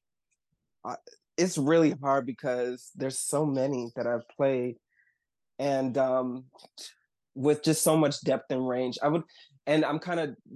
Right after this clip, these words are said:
biased when I start with this first answer. Um, I'm gonna go with, uh, Grand Theft Auto.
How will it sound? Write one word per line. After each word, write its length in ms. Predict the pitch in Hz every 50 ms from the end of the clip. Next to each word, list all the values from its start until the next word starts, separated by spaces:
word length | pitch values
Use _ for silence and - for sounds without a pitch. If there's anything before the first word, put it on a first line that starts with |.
| 120 -
biased 480 | 147 135 135 139 143 143 147 143 -
when 120 | 139 139 135
I 60 | 135
start 280 | 131 - - 131 110
with 120 | 135 123 117
this 160 | 139 127 -
first 320 | - - 127 120 107 - -
answer. 500 | 113 131 143 143 - 147 143 143 147 - _ _ _ _ _ _ _
Um, 360 | 123 127 131 127 127 123 123 120
I'm 200 | 92 107 127 123
gonna 220 | 120 139 131 131 120
go 220 | 127 117 123 127
with, 260 | 123 123 127 120 123 - _ - - _ _ _
uh, 280 | - 90 87 82 - - - - - 139
Grand 260 | - 147 127 127 123
Theft 200 | 123 123 123 -
Auto. 420 | - - 107 107 123 127 123 127